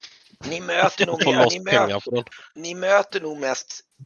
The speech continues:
Speaker 1: Celicia på morgonen lite kort, och hon säger att hon har en del ärenden, men hon talar om för er att skräddarna beräknas vara klara i, i morgon eftermiddag, så att ni har nya kläder lagom till, eh, till den här mottagningen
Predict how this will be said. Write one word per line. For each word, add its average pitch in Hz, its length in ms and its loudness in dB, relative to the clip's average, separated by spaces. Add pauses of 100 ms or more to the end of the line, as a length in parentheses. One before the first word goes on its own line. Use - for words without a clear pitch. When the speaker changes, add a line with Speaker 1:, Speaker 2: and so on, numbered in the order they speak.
Speaker 1:
Celicia 135 600 -6
på 123 120 -12
morgonen 117 420 -2
lite - 180 -12
kort, 185 320 -4 (200)
och 123 80 -6
hon 127 100 -10
säger 120 280 -6
att 120 120 -6
hon 117 120 -12
har 117 140 -6
en 113 80 -12
del 107 160 -6
ärenden, 131 540 0 (360)
men 135 100 -8
hon 147 260 -6 (120)
talar 151 280 4
om 156 260 2
för 139 160 -6
er 131 160 2
att 117 140 2
skräddarna 127 680 -4
beräknas 117 480 -4
vara 110 140 -4
klara 160 500 2 (1000)
i, 120 320 -6 (520)
i 131 80 -8
morgon 123 320 4
eftermiddag, 123 640 -4
så 101 100 -8
att - 60 -12
ni 107 80 -6
har 131 480 4
nya 110 340 -4
kläder 90 380 -2
lagom 85 460 -8
till, 78 360 -8
eh, 71 1000 -14
till 92 200 -8
den 85 160 -10
här 85 240 -6
mottagningen 117 580 0